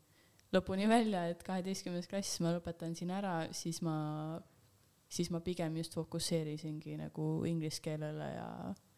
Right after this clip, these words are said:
ja otsustasin, et eesti keelt ma räägin kodus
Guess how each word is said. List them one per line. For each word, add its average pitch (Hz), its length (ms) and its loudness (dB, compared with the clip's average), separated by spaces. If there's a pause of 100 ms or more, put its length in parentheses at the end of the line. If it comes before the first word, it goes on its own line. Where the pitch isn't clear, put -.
(300)
ja 160 120 4
otsustasin, - 800 0
et - 320 -8
eesti 196 300 0
keelt 185 180 -2
ma 180 140 -2
räägin 180 380 -2
kodus 269 640 0